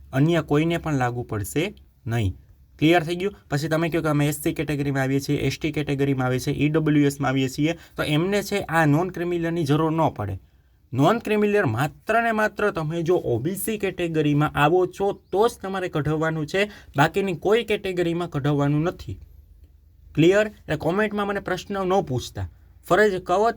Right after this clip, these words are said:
છું તો માત્ર ને માત્ર ઓ બી સી કેટેગરીના સ્ટુડન્ટ હોય એણે જ કઢાવવાનું છે, બાકીના કોઈએ કઢાવવાનું નથી. એના પછી એલ સી, એટલે કે તમને જે સ્કૂલ લિવિંગ સર્ટિફિકેટ છે એ તમારે કઢાવવાનું છે,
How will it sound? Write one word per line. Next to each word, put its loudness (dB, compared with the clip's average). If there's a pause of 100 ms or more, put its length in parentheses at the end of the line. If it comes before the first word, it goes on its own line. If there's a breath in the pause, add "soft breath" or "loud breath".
(120)
છું -2
તો -2
માત્ર -2
ને -4
માત્ર -4
ઓ 4
બી 0
સી -2
કેટેગરીના -2
સ્ટુડન્ટ -2
હોય 0
એણે 2
જ -8
કઢાવવાનું 2
છે, -4 (200 loud breath)
બાકીના 0
કોઈએ 0
કઢાવવાનું 0 (160)
નથી. -4 (420 soft breath)
એના 6
પછી 0
એલ 4
સી, -2
એટલે -2
કે -4
તમને -4
જે -2
સ્કૂલ 0
લિવિંગ 0
સર્ટિફિકેટ -2
છે -4
એ -2
તમારે -2
કઢાવવાનું 0
છે, -2